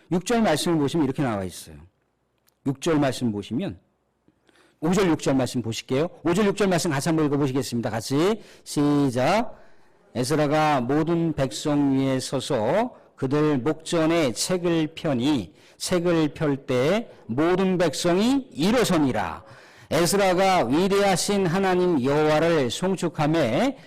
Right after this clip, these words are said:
모든 백성이 손을 들고 "아멘, 아멘." 하고 응답하고 몸을 굽혀 얼굴을 땅에 대고 여호와께 경배하니라. 무슨 얘기예요? 여섯 시, 여섯, 여섯 시간 동안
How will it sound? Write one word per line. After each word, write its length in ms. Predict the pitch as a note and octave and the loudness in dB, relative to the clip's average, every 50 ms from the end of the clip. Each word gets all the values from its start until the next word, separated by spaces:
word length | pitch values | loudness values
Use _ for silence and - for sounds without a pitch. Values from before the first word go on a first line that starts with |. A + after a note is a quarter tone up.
| - - - | -20 -20 -12
모든 540 | - G#2+ A#2+ D#3 F#3 G#3+ A3+ A3+ A3 A3 A3 | -8 -4 0 2 2 2 2 2 2 2 2
백성이 760 | G#3+ A3 F#3+ - - G#3 G#3 G#3+ A3+ A#3 G#3+ E3+ B2+ A2+ A2+ | 2 0 0 -2 -2 0 0 0 2 2 2 0 0 -2 -4
손을 360 | A#2 - F#3+ G#3 G#3 G3+ G3 | -4 -2 -2 0 0 0 2
들고 680 | F3+ F#3+ F3+ F3+ F3 G3+ G3+ D#3+ C3 A2 F#2 - - - | 2 2 2 2 2 2 2 2 2 0 -2 -4 -10 -10
"아멘, 680 | - G2+ B2 D3 E3 F3+ F#3+ G3 F#3+ G3 G3+ G3 G3 F#3 | -6 -2 0 2 2 4 4 2 2 2 2 2 2 2
아멘." 360 | D#3 D3 D3 D#3+ D#3 D#3 D#3+ | 2 2 2 2 2 2 0
하고 440 | D3 D3 C#3+ C3 D3 E3+ E3+ E3+ B2+ | 0 0 -2 0 0 0 0 0 0
응답하고 960 | C3 C#3 D3+ D#3 F3+ D#3+ - - C3+ B2 A2+ C3+ A#2 F#2 F2+ B2+ G3 B3+ - - - - - - - - | 0 0 2 2 0 0 0 -2 -4 -2 -2 -2 -4 -4 -4 -6 -6 -6 -8 -14 -20 -20 -20 -20 -20 -12
몸을 340 | - A#2 C#3+ E3 F#3 G3+ F#3+ E3+ | -4 0 2 2 4 4 2 2
굽혀 380 | F3+ F3 - - - - E3 F3 F#3+ F#3 F#3 F3 D#3+ D3+ - | 2 0 -2 -4 -4 0 2 2 4 4 2 2 0 0 -2
얼굴을 720 | - A#2+ C#3 D#3 E3 E3+ E3+ F3 F3 F3 F3 E3+ E3 - | -2 0 2 4 4 4 2 2 2 2 0 0 -2 -2
땅에 320 | - E3+ D#3+ D#3+ D3+ D3 C3+ | -2 0 2 2 2 2 0
대고 580 | C#3 C#3 B2+ D#3 F#3+ G#3+ A#3+ B3+ B3 - - - A2+ | 0 0 0 2 2 2 0 0 -4 -8 -10 -4 -2
여호와께 840 | A#2+ B2+ B2+ C3 C3+ C#3 C3 B2+ - - E3+ F3 F#3+ G#3+ A#3+ C4 C4 - - - _ | 0 2 2 2 2 2 0 0 -2 -2 0 0 2 2 0 -2 -6 -12 -20 -20 _
경배하니라. 1300 | - C3+ C#3 D#3 E3+ F3+ F3 G3 F3 C3+ D3+ D#3 C3+ B2+ D3 D3 C#3 D3 C3+ C3 C3 B2 A#2 G#2+ G#2 - - - - - _ _ _ _ _ _ _ _ _ _ _ _ _ _ _ _ _ _ _ _ _ _ _ _ _ | -4 -2 -2 0 0 -2 -2 -2 -2 -4 -4 -6 -6 -6 -6 -8 -8 -8 -10 -12 -14 -16 -16 -18 -20 -20 -20 -20 -20 -20 _ _ _ _ _ _ _ _ _ _ _ _ _ _ _ _ _ _ _ _ _ _ _ _ _
무슨 320 | - A2+ B2 A#2+ C3 C3 B2 | -10 -8 -6 -4 -2 -2 -2
얘기예요? 320 | A#2+ A2+ A#2 D3 G3 G3+ | -2 0 -2 -2 -2 -2
여섯 200 | C#3+ B2+ C3+ D#3+ | -2 -2 -2 -2
시, 300 | D#3 - F3 D3+ - - - C3+ | -2 -2 -4 -6 -8 -10 -6 -6
여섯, 480 | B2+ C3 D3+ F3+ D#3+ D#3 C3+ - - | -4 -2 -2 -4 -4 -4 -10 -14 -8
여섯 200 | D3+ C#3+ C#3+ F#3 | -6 -6 -4 -4
시간 340 | F3 - - D#3+ D#3+ C3 A#2 | -4 -4 -4 -4 -4 -4 -4
동안 260 | - B2 B2 A2+ G2+ | -6 -6 -6 -6 -8